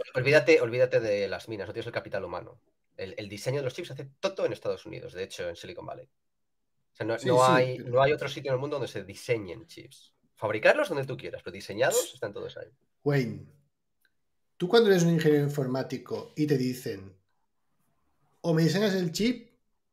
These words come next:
Speaker 2: o vas a picar piedra en el Taklamakan lo que te queda de vida", te aseguro que lo das todo, ¿eh?
Speaker 1: Lo das todo, pero no
Speaker 2: Lo
Speaker 1: quiere
Speaker 2: das
Speaker 1: decir
Speaker 2: todo.
Speaker 1: que,
Speaker 2: O sea,
Speaker 1: no quiere
Speaker 2: que,
Speaker 1: decir que
Speaker 2: que
Speaker 1: tenga
Speaker 2: los
Speaker 1: capacidad.
Speaker 2: chinos, a ver, no, ahora, ahora en serio, los chinos tienen una capacidad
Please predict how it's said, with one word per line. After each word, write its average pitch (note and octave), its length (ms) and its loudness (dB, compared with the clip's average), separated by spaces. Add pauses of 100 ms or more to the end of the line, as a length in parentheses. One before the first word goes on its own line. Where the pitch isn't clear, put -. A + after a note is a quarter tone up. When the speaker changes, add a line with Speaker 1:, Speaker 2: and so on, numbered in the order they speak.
(160)
Speaker 2:
o D3 100 -6
vas D#3+ 140 6
a E3+ 60 4
picar F3 300 2
piedra E3 280 4
en D#3+ 40 6
el D#3 80 4
Taklamakan D#3 680 2 (360)
lo D3+ 80 2
que D3 80 10
te C#3+ 120 4
queda D3 180 8
de C3 60 2
vida", C#3+ 360 -2 (160)
te - 80 2
aseguro D3+ 500 4
que E3+ 100 0
lo D3+ 60 2
das C#3 240 -2
todo, A2+ 280 -10
¿eh? D#3+ 100 -16 (500)
Speaker 1:
Lo G#2 120 -2
das A#2 220 4
todo, C3 280 2
pero F#2+ 140 -8
no F#2+ 80 -2
Speaker 2:
Lo C#3 60 4
Speaker 1:
quiere C#3+ 120 8
Speaker 2:
das E3+ 200 6
Speaker 1:
decir C3 140 0
Speaker 2:
todo. A2+ 100 -2
Speaker 1:
que, F#2+ 260 -2
Speaker 2:
O - 440 -20
sea, D3+ 180 4
Speaker 1:
no C#3+ 40 0
quiere D3 180 4
Speaker 2:
que, C#3+ 40 4
Speaker 1:
decir C#3+ 160 0
que C#3+ 80 -12
Speaker 2:
que D#3 100 2
Speaker 1:
tenga D3+ 140 12
Speaker 2:
los D3+ 120 6
Speaker 1:
capacidad. - 280 -6
Speaker 2:
chinos, G3 360 -2 (180)
a B2+ 60 -8
ver, A2 180 -6
no, A#2+ 120 -12
ahora, C3+ 360 2
ahora D3 160 4
en D3 100 2
serio, A#2+ 180 -4
los A#2 120 -8
chinos D3+ 220 2
tienen D#3 220 2
una C#3 140 0
capacidad A2+ 640 -4